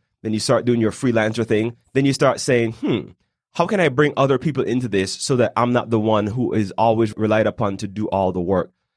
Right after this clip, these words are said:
And you have that kind of transition. And a lot of times when people try to skip steps and jump from employee to entrepreneur, I mean, you can, depending on the situation,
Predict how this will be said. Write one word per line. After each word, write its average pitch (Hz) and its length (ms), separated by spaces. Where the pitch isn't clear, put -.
And 110 100
you 113 100
have 131 180
that 139 120
kind 131 160
of 107 100
transition. 101 480
And 101 80
a - 20
lot 151 100
of 156 60
times 156 160
when 147 80
people 143 180
try 143 140
to 113 80
skip - 360
steps - 460
and 110 260
jump 120 280
from 131 160
employee 120 420
to - 100
entrepreneur, 113 420
I 135 40
mean, 170 120
you 196 80
can, 190 380
depending 147 280
on 139 60
the 123 60
situation, 117 680